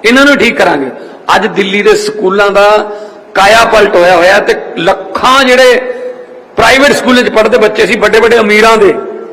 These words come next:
ਦਿੱਲੀ 'ਚ ਬਹੁਤ ਵੱਡੇ ਵੱਡੇ ਲੋਕ ਰਹਿੰਦੇ ਆ, ਅਮੀਰ ਲੋਕ ਰਹਿੰਦੇ ਆ, ਉਹਨਾਂ ਨੇ ਵੀ ਆਪਦੇ ਬੱਚੇ ਪ੍ਰਾਈਵੇਟ 'ਚੋਂ ਹਟਾ ਕੇ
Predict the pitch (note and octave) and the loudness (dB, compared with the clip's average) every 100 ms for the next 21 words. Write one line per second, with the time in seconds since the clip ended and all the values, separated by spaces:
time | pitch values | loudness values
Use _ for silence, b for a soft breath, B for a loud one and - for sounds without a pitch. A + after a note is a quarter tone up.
0 | - - F#3+ G#3 F3 G3+ G#3+ - - G3 | -8 -4 -2 -4 -4 -2 -2 -2 -2 0
1 | F#3+ F#3+ F3+ F3+ F3+ F3 F#3 F#3+ F3 E3+ | 0 0 2 0 0 -2 -2 0 0 -2
2 | B B B E3 F3+ F#3+ F3+ F3+ F3 F3 | B B B -2 0 2 0 0 -2 0
3 | F3+ - F#3+ A#3 D4 C#4+ C#4+ D4 C#4+ B3 | -2 0 -2 2 2 2 2 2 2 2
4 | B3 G#3+ A3+ A3+ A3 G#3 F#3+ F#3+ F#3+ G3 | 2 0 0 -2 0 0 2 0 0 0
5 | E3 D#3 D#3+ G#3 G3+ B | 0 0 -2 -2 -4 B